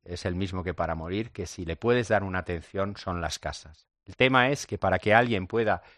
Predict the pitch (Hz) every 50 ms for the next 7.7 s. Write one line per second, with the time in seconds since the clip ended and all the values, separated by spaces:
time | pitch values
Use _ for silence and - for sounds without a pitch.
0 | _ _ _ 87 101 107 107 123 139 139 107 95 - - 110 104 - - 107 107
1 | 107 107 104 95 92 87 87 87 95 107 104 110 107 - - 95 - 104 101 -
2 | - - 120 117 - - - - - _ _ _ _ _ - 101 95 90 87 82
3 | 80 - - - - _ _ 110 110 107 - - 101 104 104 104 104 101 95 -
4 | 98 92 92 - 107 107 104 98 92 92 87 80 - 85 - 110 117 117 - 104
5 | 101 95 92 90 - - 92 87 87 98 110 110 110 - 101 92 - 92 87 -
6 | 90 78 82 - - - 92 - 98 95 - 87 - - 90 90 104 107 - -
7 | 98 90 - - 87 - - - 98 95 101 104 113 120